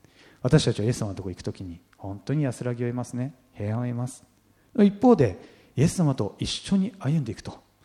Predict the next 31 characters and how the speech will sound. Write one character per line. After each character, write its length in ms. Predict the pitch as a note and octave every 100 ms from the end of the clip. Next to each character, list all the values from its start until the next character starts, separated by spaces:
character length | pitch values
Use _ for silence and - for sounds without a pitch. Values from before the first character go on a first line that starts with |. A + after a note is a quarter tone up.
| _ _ _
あ、 100 | -
そ 120 | -
の 80 | A2
間、 160 | - E2+ - - _ _ -
た 200 | G#2 G#2+
く 80 |
さ 200 | - E3+
ん 100 | D#3 - - _ _ _
大 240 | - F#2
変 160 | G#2+ C3+
だ 80 | D3+
ぜ 180 | G3+
っ 20 | G#3+
て、 360 | - - - - _ _ -
そ 120 | -
う 20 |
い 40 |
う 20 | F#2+
こ 100 | -
と 100 | G2
が 360 | B2+ C#3+ G2 - _
あ 120 | - D#3
る 140 | - - _
と 80 | -
い 20 |
う 20 |
こ 80 | -
と 100 | -
で 80 | F2
す 100 | -
ね。 180 | B2+ A#2+